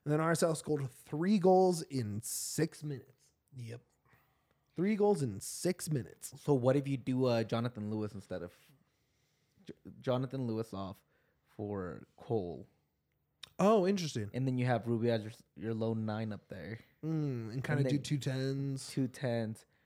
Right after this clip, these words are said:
Speaker 3: with, um,
Speaker 1: And then, like, two six eights?
Speaker 3: Yeah, two six eights. And your tens are actually really good at
Speaker 1: Interesting.
Speaker 3: playing eights, too.
Speaker 1: Interesting.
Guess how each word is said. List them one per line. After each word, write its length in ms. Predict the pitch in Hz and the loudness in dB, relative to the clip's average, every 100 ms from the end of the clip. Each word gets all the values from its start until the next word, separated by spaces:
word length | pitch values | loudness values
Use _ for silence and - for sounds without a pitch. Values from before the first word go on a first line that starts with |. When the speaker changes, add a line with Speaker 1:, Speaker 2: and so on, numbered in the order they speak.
| _ - | _ -8
Speaker 3:
with, 340 | 113 117 113 110 | 0 0 0 -2
um, 720 | 110 110 110 107 101 60 117 _ _ _ _ _ _ - | -4 -4 -6 -8 -10 -12 -16 _ _ _ _ _ _ -4
Speaker 1:
And 80 | 139 | -2
then, 160 | 131 | 0
like, 160 | 123 113 - | -2 -6 -8
two 320 | - 127 123 - | -2 0 -2 -6
six 400 | - - 135 - | -6 -2 -4 -2
eights? 480 | 117 143 - - - - _ - | 0 -2 -2 -10 -12 -16 _ -6
Speaker 3:
Yeah, 260 | 127 110 | -4 -4
two 220 | 120 135 | -6 -6
six 280 | 120 120 - 120 | -4 -6 -4 -6
eights. 280 | 110 110 - _ - _ - | -6 -12 -20 _ -20 _ -4
And 160 | 139 | 0
your 80 | 135 | 0
tens 300 | 127 143 143 | 0 0 2
are 80 | 127 | 2
actually 360 | 117 117 127 113 | 2 0 -4 -4
really 280 | 101 113 110 | -2 -2 -2
good 100 | 110 | -2
at 140 | 104 | -4
Speaker 1:
Interesting. 40 | - | -4
Speaker 3:
playing 240 | 113 107 | -4 -2
eights, 320 | 107 107 - - | -4 -6 -10 -8
too. 340 | 127 107 98 101 _ _ _ _ | -4 -4 -6 -10 _ _ _ _
Speaker 1:
Interesting. 400 | 175 151 135 117 | -10 -8 -10 -14